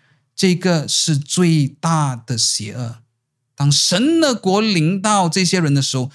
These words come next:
这些人拒绝神的国。当这些人看见神的国降临的时候，看见神的工作的时候，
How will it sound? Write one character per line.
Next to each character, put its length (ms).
这 140
些 140
人 300
拒 420
绝 300
神 260
的 100
国。 300
当 160
这 100
些 100
人 300
看 380
见 280
神 200
的 80
国 160
降 280
临 140
的 120
时 120
候， 140
看 300
见 180
神 180
的 120
工 220
作 120
的 100
时 160
候， 180